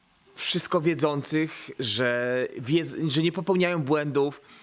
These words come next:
że sami na przykład tobie mówią coś tam, nie kłam, ale wychwytujesz,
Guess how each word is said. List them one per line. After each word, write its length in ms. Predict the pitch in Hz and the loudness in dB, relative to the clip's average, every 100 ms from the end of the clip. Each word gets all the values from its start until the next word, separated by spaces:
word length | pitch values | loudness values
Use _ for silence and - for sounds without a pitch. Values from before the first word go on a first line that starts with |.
| - - | -20 -8
że 120 | 131 | -4
sami 260 | 131 185 185 | 0 0 0
na 80 | 170 | -2
przykład 200 | 180 165 | -2 0
tobie 200 | 165 170 | 2 2
mówią 340 | 175 175 160 | 2 2 0
coś 300 | - 170 165 | 0 0 0
tam, 320 | 165 165 262 - _ _ - | 0 -2 -4 -10 _ _ -2
nie 180 | 151 185 | 2 2
kłam, 400 | 190 175 175 320 - _ _ _ - | 2 0 0 -2 -8 _ _ _ -4
ale 480 | 156 139 156 151 165 - - _ - - - | -2 2 2 0 -2 -8 -20 _ -20 -20 -4
wychwytujesz, 920 | 139 214 - 233 180 151 151 180 - | 0 0 2 2 4 4 2 0 -4